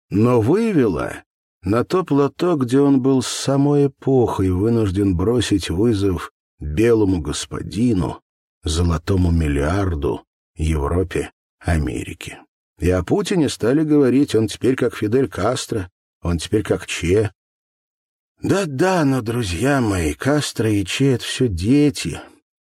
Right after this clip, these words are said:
И даже Сталин тоже ученик и наследник. Они все трое — дети того, кто спрятан в задрапированном мавзолее. Там отец их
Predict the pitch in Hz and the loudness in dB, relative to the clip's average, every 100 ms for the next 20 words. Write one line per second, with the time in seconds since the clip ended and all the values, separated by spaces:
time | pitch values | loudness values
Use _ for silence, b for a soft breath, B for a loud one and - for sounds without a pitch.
0 | _ _ 87 85 101 90 - - 85 120 | _ _ -4 0 0 0 -4 -8 -4 0
1 | 131 117 85 - _ _ - 113 110 95 | 2 0 -2 -8 _ _ -2 0 2 0
2 | 87 - 85 82 120 - 95 80 - 71 | -2 -2 0 0 -2 -2 -2 -2 -6 -4
3 | 85 123 104 76 - - _ _ _ _ | 2 2 0 -4 -8 -20 _ _ _ _
4 | _ _ - 85 117 196 180 - 165 - | _ _ -8 0 2 4 0 -2 -2 0
5 | 160 180 156 127 127 156 147 131 120 127 | 0 2 2 2 0 0 -2 0 2 2
6 | 156 - - 113 - 98 113 147 - 135 | 2 0 -2 -2 -4 0 2 2 0 0
7 | 123 95 - _ _ 90 92 120 113 113 | 0 -2 -8 _ _ -2 2 2 2 0
8 | 113 110 113 117 113 107 104 101 98 87 | 2 2 2 2 2 2 2 2 0 0
9 | 87 82 69 60 57 - - _ _ _ | -2 -2 -6 -10 -12 -16 -20 _ _ _
10 | _ - 95 110 120 98 - _ - 78 | _ -4 -2 0 0 -2 -4 _ -12 -12
11 | 76 - 87 107 - 73 - | -10 -4 -2 -2 -4 -12 -14